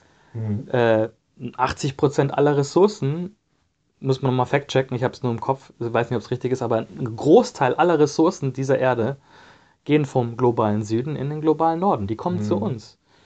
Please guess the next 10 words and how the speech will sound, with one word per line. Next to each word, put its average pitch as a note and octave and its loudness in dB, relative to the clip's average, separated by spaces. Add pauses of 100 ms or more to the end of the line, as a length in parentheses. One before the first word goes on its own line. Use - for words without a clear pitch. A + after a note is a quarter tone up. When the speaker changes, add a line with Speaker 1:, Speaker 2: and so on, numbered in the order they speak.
(280)
Speaker 2:
Die C3 -8
ganze E3+ 2
Weltwirtschaft D3+ 2
arbeitet D3 0
für D#3 0
den D3 0
reichen D3+ -2
Norden. A2+ -4 (760)
Speaker 1:
Mhm. B2+ -12
Speaker 2:
Und C3+ 2